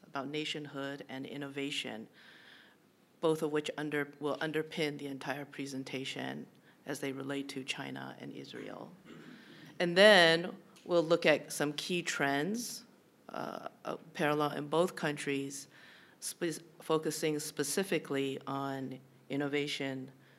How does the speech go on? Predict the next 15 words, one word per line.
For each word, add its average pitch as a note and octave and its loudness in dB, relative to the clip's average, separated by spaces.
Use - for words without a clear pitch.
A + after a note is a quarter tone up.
technology, C#3 -2
and C3 -6
infrastructure. - -8
And D3+ 2
within E3 2
that D#3 4
section, C#3+ -2
I D3 4
will D3 2
put D3+ -2
it D#3 6
in D3 -2
a C#3+ 0
broader D3 2
context C#3+ -2